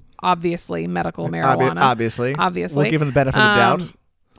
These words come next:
Speaker 1: so, uh, this is a, a, in a county actually real close to home here.
Speaker 2: Is this Pasco
Speaker 1: It's in
Speaker 2: County?
Speaker 1: Pasco County.
Speaker 2: I've heard Pasco County described as the Florida of Florida.
Speaker 1: Oh, really?
Speaker 2: Yeah, I mean
Speaker 1: It's just north of Tampa.
Speaker 2: Probably because it's a very, uh,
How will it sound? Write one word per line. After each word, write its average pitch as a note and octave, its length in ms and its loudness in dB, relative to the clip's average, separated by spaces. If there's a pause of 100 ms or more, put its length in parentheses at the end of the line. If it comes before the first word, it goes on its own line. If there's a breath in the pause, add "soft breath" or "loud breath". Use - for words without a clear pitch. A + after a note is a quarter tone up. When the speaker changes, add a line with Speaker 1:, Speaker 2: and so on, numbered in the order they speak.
(120)
Speaker 1:
so, G#3 840 2
uh, G3 280 2
this C4+ 200 -6
is D4 100 -10
a, G3+ 480 2
a, G3+ 300 -2
in G3+ 80 0
a F#3+ 80 -2
county A3+ 560 -4
actually F#3 600 -2
real A3 220 -2
close C#4+ 320 -6
to C4+ 100 -8
home E4 260 -6
here. G3 460 -4 (180 loud breath)
Speaker 2:
Is A#2+ 100 -10
this B2+ 100 -8
Pasco A#2 360 -6
Speaker 1:
It's A3+ 280 -2
in - 0 -
Speaker 2:
County? A#3+ 140 0
Speaker 1:
Pasco A#3+ 440 -2
County. B3+ 460 -6 (300 loud breath)
Speaker 2:
I've E3 120 -2
heard A#3 180 -4
Pasco D#3+ 340 -6
County C#3 280 -8
described A#2+ 460 -6
as G#2 140 -8
the G#2+ 80 -12
Florida A2 500 -10
of G2+ 100 -16
Florida. F#2+ 580 -14 (160)
Speaker 1:
Oh, A#3 180 2
really? A3 340 -2
Speaker 2:
Yeah, C3 340 0
I D#3+ 100 -2
mean E3+ 260 -2
Speaker 1:
It's - 220 -2
just B3+ 240 -4
north C#4+ 200 -4
of F4 80 -4
Tampa. G3+ 540 -6 (180)
Speaker 2:
Probably F3+ 540 -2
because E3+ 360 -12
it's D3+ 160 -10
a D#3+ 60 -6
very, D3+ 460 -8
uh, C#3+ 140 -10